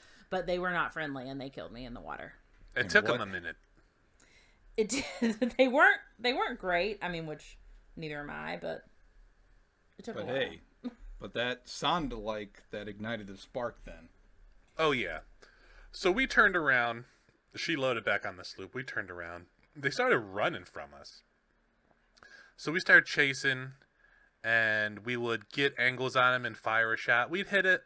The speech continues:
Speaker 2: hit a shot or two, miss a shot or two. Not, not enough to do anything, you know? You're just putting a hole in 'em, and then they're patching it up while they turn away, and you miss your shot, you know?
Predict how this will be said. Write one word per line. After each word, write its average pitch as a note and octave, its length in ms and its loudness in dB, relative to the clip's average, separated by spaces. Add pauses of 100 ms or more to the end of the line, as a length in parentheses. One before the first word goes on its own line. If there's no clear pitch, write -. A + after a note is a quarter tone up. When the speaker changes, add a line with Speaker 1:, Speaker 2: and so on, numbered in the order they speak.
Speaker 2:
hit F#3 160 2
a F3+ 60 0
shot E3+ 240 4
or E3 60 2
two, D#3+ 420 -4
miss B2+ 240 -6
a C3 40 -2
shot C3 240 0
or B2 80 -2
two. B2+ 340 -6
Not, E3+ 300 2
not F#3 160 6
enough C3+ 220 -4
to - 80 -14
do G2+ 280 -10
anything, E2+ 400 -12
you E2+ 60 -16
know? F2+ 80 -8
You're G2 120 -8
just - 160 -12
putting G2+ 160 -2
a - 40 -10
hole G#2+ 260 -6
in G2 80 -8
'em, F2+ 100 -12
and F2+ 80 -10
then F#2 80 -10
they're E2+ 120 -10
patching F2 400 0
it F2+ 80 -8
up F2 200 -6
while E2 160 -8
they D#2+ 120 -14
turn D#2+ 260 -10
away, D#2+ 200 -12
and D#2 100 -20
you D#2+ 120 -20
miss E2 160 -14
your E2 80 -14
shot, F2 200 -8
you G2 60 -12
know? G2 180 -8